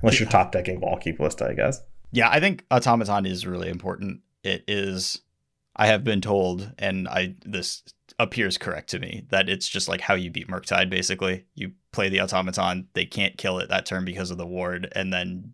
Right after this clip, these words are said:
Speaker 2: you get it too big to die to Unholy Heat and get it bigger than Murktide and everything and just kill 'em with it.
Speaker 1: Yeah, I, I, I like Patchwork Automaton. I, I, I can sympathize with cutting down on copies of it for sure, 'cause it's pretty unimpressive in a lot of matchups. And that's kind of the problem with modern, modern Hardened Scales,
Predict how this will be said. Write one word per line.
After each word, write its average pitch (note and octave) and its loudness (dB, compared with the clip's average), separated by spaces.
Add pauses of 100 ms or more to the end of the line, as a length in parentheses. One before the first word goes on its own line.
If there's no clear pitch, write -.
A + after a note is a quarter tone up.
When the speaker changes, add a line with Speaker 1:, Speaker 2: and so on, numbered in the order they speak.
(140)
Speaker 2:
you F#2+ -6
get F#2 0
it F2 -12
too F#2 -6
big F2 -10
to - -8
die E2 -4
to F2+ -6
Unholy F#2 -8
Heat F2+ -8
and F2+ -10
get F2 -8
it F2 -12
bigger - -10
than E2+ -12
Murktide E2 -8
and - -12
everything - -10
and A2 -14
just - -12
kill A#2 -10
'em B2+ -10
with B2 -10
it. - -10 (1000)
Speaker 1:
Yeah, - -6
I, F2+ 4
I, A2+ 6
I B2 6
like F#2+ 2
Patchwork - -10 (120)
Automaton. - -4 (800)
I, G2+ 6
I, A#2 8
I C3+ 10
can B2 4
sympathize G#2 2
with E2 -4
cutting E2 -2
down D#2+ 0
on E2 -8
copies - -4
of - -2
it - -10
for - -8
sure, - -6
'cause G2+ -4
it's F#2+ 0 (1040)
pretty B2+ 4
unimpressive F2+ 2
in D#2+ -6
a D#2+ -6
lot E2 -2
of E2+ -10
matchups. E2 -2
And A2 2
that's A#2 4
kind A#2+ 4
of G2+ 6
the G2 4
problem E2 0
with D#2 -6
modern, E2+ 0
modern F2 -2
Hardened F#2 0
Scales, F#2+ 0